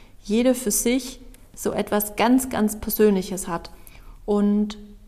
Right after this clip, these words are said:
spannenderweise, ich habe jetzt viele Punkte davor aufgezählt, aber ich glaube auch, dass das einer der Hauptgründe ist, glaube ich, warum ich jetzt vielleicht nochmals die fünfundachtzig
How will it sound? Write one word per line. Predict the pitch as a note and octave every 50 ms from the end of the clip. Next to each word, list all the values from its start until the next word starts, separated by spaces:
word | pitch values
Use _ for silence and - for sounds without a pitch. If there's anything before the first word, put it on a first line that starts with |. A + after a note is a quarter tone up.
| - - - - - - - - - - - - - - -
spannenderweise, | - - - - G#3+ B3+ C#4 C4 B3+ A#3+ A3+ A3 A3 A#3 B3 B3 - A#3
ich | A3+ A3+ -
habe | G3+ -
jetzt | G3 - - -
viele | - B3+ B3+ C4+ B3
Punkte | C4 - B3 A#3 A3+ - G#3
davor | F#3+ F#3 F#3 - - - - G3+ G3 G#3 A3+ B3+ B3+ C#4+ E4 - - - - - - - - - - - - - - - - -
aufgezählt, | - A3+ B3+ C4+ C4 - - B3+ B3 - - B3+ B3 B3 B3+ B3+ B3 - - -
aber | G3 G#3
ich | G3+ G#3
glaube | - - G3 G3+ G#3+ A#3 A#3 A#3 -
auch, | - G#3 G#3+ -
dass | - - G#3 -
das | - G3+ G3+ -
einer | - - G3 G3+ G#3 G#3 G#3 G#3+ G#3+ G#3 G#3 - - - - - - - - - - - - - - - - - - - - - - - - - -
der | G3 G3+ G#3+ - - - -
Hauptgründe | A3 A#3+ A#3+ A#3 - - - - - F#3 F#3 F#3 F#3 F3+ E3+
ist, | - - - F3+ F3+ - - - -
glaube | - F#3 F3 F#3 F#3 G3 G3
ich, | G#3+ A3 - - - - - - - - - - - - -
warum | F#3 F#3 F#3+ G#3 G#3 G#3+
ich | G#3 G#3
jetzt | G#3+ G3+ G#3 -
vielleicht | - - F#3+ F#3+ G3 G#3+ A#3 A3+ - -
nochmals | G3 G3+ G3 G3 G3 G3
die | - F#3+
fünfundachtzig | G3 - G3+ G#3 G#3 G#3+ G#3 - G3 G3+ - - - G3+ G3+ G3+ -